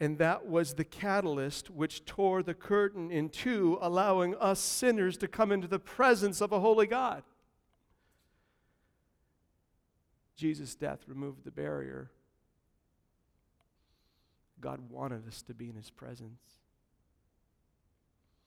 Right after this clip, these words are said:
This is further evidence of God's goodness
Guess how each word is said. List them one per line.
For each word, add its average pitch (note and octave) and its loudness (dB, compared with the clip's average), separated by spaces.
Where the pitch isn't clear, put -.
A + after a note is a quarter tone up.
This B2 -16
is A2+ -18
further C3 -6
evidence C3 -4
of B2+ -10
God's B2+ -6
goodness C3+ -6